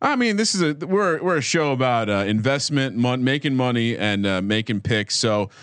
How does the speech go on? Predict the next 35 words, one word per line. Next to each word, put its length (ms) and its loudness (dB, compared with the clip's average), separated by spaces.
ten 320 0
seven 460 0
matchup, 400 -2
six 360 -2
twenty 360 -2
on 120 0
the 60 0
West 300 0
Coast. 320 -2
Rutgers 640 -2
takes 340 0
on 280 0
Clemson. 600 0
Rutgers, 600 -2
who, 100 2
by 240 0
the 100 -2
way, 360 -2
uh, 520 -8
shout 320 0
out 240 0
to 80 -4
DraftKings 840 -2
for, 540 0
uh, 360 -2
n-, 280 -6
allowing 520 0
people 340 0
of 80 -2
New 140 2
Jersey 420 0
to 80 0
save 320 0
their 80 0
money 360 -2